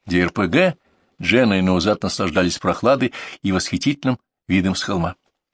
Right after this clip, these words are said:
Р П Г и Дженни досталась большая клетка. Они сидели, вытянувшись по струнке, а Наузат с довольным видом развалился во второй.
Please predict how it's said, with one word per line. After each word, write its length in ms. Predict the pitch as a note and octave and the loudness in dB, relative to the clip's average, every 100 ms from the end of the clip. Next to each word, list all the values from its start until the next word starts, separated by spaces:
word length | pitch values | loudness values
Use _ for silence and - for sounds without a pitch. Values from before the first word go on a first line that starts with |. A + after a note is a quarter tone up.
| _ _ _ _ _ _ _ _ _ _ _ C3 | _ _ _ _ _ _ _ _ _ _ _ 2
Р 160 | B2+ | 2
П 160 | D#3 E3 | 4 2
Г 240 | A3+ A3 | 4 2
и 40 | E3 | 0
Дженни 360 | C#3 G#3+ G3+ | 0 2 2
досталась 520 | F3+ E3+ - F#3 F3 | 2 0 2 2 2
большая 440 | D#3 E3+ - E3+ E3 | 2 2 2 2 2
клетка. 500 | D#3 D3+ - D3 - _ _ _ _ _ | 2 0 0 -4 -4 _ _ _ _ _
Они 240 | - B2+ A#2 | 0 2 2
сидели, 420 | C3 A2+ B2+ A#2 | 2 2 2 4
вытянувшись 640 | A2 A#2 A#2 A2 A#2+ A2+ | 2 2 2 2 0 -2
по 140 | - A#2 | -2 -4
струнке, 560 | - A#2 G#2+ - - _ _ _ _ _ | -2 0 0 -4 -14 _ _ _ _ _
а 100 | - | -2
Наузат 440 | G#2 G#2 F2+ A2+ E2+ | 2 2 4 2 2
с 80 | |
довольным 360 | F#2 F#2+ F#2 F2+ | 2 4 4 4
видом 340 | F2 C#3 A#2+ - - - | 4 4 2 -2 -10 -6
развалился 520 | G2+ F2+ G2 G#2+ - | 0 2 2 0 -2
во 60 | A2 | -4
второй. 380 | - G#2 F#2 | -2 -2 -2